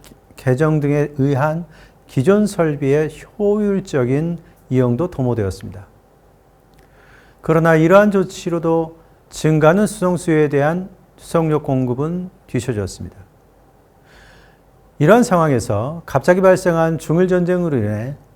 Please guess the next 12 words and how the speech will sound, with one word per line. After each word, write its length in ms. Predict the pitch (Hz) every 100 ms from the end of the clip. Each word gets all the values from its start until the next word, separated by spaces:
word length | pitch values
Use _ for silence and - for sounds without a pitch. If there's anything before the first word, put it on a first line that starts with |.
| _ _ _ - _ _
군사 460 | - 151 160 175 160
수송은 640 | - 156 160 190 208 - - _
조선 380 | - 139 147 202
국유 220 | 185 180
철도뿐만 560 | 180 165 165 156 151 147
아니라 240 | 135 147
식민지 460 | 156 - 185 180 180
경제 400 | 147 147 143 143
전반을 720 | - 131 156 160 160 160 202
교란시키는 720 | - 135 135 131 - 151 170 - - _ _ -
요인이 480 | 117 131 135 185 196
되었습니다. 640 | 117 104 - 95 95 -